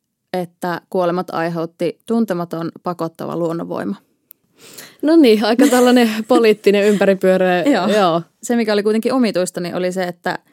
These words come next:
Speaker 1: alueella oli samaan aikaan todistettu semmoisia omituisia valokaaria taivaalla. Ja näitä oli bongannut sekä retkeilijät että sit esim, niinku ihan sääpalvelut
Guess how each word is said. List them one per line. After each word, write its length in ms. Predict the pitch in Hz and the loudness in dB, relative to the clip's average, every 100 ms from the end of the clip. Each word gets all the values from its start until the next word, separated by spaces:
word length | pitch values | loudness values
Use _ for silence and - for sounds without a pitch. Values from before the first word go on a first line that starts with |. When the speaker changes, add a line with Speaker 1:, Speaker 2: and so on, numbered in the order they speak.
| _ _ - | _ _ -4
Speaker 1:
alueella 580 | 214 233 196 175 175 175 - | 0 2 2 0 0 -2 -4
oli 320 | 185 185 - | -2 -2 -6
samaan 380 | - 233 220 175 | -6 -4 -2 -2
aikaan 540 | 180 180 175 - - - _ - | -4 -4 -4 -8 -10 -12 _ -6
todistettu 580 | 185 180 - 165 - | -4 -4 -6 -10 -12
semmoisia 420 | 170 175 170 180 180 | -10 -8 -6 -6 -4
omituisia 540 | 202 202 175 175 180 | -4 -4 -4 -6 -6
valokaaria 760 | 226 240 175 185 175 - - 185 | -4 -4 -4 -4 -6 -6 -10 -12
taivaalla. 540 | 196 - - 196 214 - _ _ - | -10 -10 -12 -10 -10 -10 _ _ -10
Ja 100 | 196 | -4
näitä 300 | 226 240 254 | -2 -2 -2
oli 100 | 214 | -2
bongannut 380 | 208 208 190 170 | -2 -4 -4 -8
sekä 260 | 180 190 | -8 -6
retkeilijät 680 | 208 214 - 180 175 170 170 _ _ _ _ - | -6 -8 -8 -8 -6 -8 -10 _ _ _ _ -10
että 220 | 175 175 | -8 -6
sit 140 | 175 170 | -8 -8
esim, 300 | 185 185 185 - | -6 -6 -8 -10
niinku 200 | 185 180 | -10 -8
ihan 220 | - 185 180 | -8 -8 -4
sääpalvelut 800 | 214 170 170 175 160 - 208 | -4 -4 -4 -8 -6 -6 -8